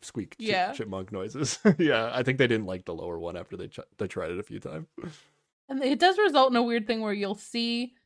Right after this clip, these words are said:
Speaker 2: the person who's talking and you'll hear them, but you'll also hear the squeaky voice, like, in the <laughs> background.
Speaker 1: Yeah,
Speaker 2: It's,
Speaker 1: yeah.
Speaker 2: it's weird.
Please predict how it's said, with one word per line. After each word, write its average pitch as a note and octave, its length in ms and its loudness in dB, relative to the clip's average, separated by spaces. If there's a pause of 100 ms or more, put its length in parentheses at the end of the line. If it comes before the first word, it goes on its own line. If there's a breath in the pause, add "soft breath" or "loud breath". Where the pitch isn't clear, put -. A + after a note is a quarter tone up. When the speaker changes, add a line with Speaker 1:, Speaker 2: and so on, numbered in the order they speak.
(200)
Speaker 2:
the - 60 -18
person A3 380 2
who's G#3 180 0
talking B3 600 0 (300)
and G#3 120 0
you'll F#3+ 120 0
hear C4 300 0
them, F#3 280 0
but F#3+ 140 -6
you'll G3 160 -2
also G#3 360 2
hear A3+ 220 -2
the G3 140 -4
squeaky A3 460 -6
voice, G#3 380 -2
like, G#3 200 -4
in G3 160 -8
the F#3 100 -4
<laughs> F3+ 100 -2
background. - 800 -2
Speaker 1:
Yeah, A#2 260 6
Speaker 2:
It's, G#2+ 120 2
Speaker 1:
yeah. F#2 260 -4
Speaker 2:
it's A3+ 240 -8
weird. A3 600 -2